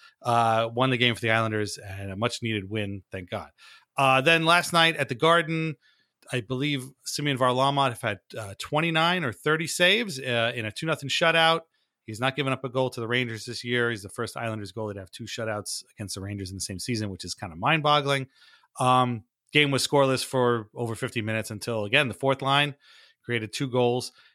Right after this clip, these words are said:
and, uh, got the Islanders two huge points. So let's start with there. Well, in the words of Van Halen, we're gonna go bottoms up. We're gonna start from the bottom and work our way <laughs> to the top. And, uh, let's start with that fourth line, which is kind of, uh,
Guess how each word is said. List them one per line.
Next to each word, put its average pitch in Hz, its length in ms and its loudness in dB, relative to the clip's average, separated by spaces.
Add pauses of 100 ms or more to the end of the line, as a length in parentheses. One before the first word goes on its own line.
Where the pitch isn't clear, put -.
(240)
and, 143 280 2
uh, 151 560 4 (640)
got 139 200 0
the 131 100 2
Islanders 127 320 0
two 127 420 -6 (160)
huge 131 380 -8
points. 139 280 -2
So 165 380 0
let's 320 220 0
start 254 240 2
with 170 160 -2
there. 123 240 6
Well, 143 180 -2
in 160 140 -6
the 185 260 -6
words 233 220 0
of 170 100 -6
Van 165 180 4
Halen, 120 440 -2 (360)
we're 170 80 -2
gonna 208 120 4
go 185 100 4
bottoms 135 400 2
up. 101 180 -6
We're 117 100 -14
gonna 120 120 -6
start 139 240 0
from - 80 -6
the 120 80 -4
bottom 113 300 0
and 107 100 -8
work 110 160 -4
our 113 100 -4
way 107 200 -6 (100)
<laughs> 156 280 -2
to 135 100 -2
the 110 80 -4
top. 117 320 2 (520)
And, 151 160 4
uh, 151 120 2 (100)
let's 277 160 2
start 294 220 4
with 214 100 -2
that 165 160 4
fourth 160 380 0
line, 123 360 2
which 117 200 -6
is 120 220 -4
kind 170 340 2
of, 156 260 -2 (380)
uh, 120 160 0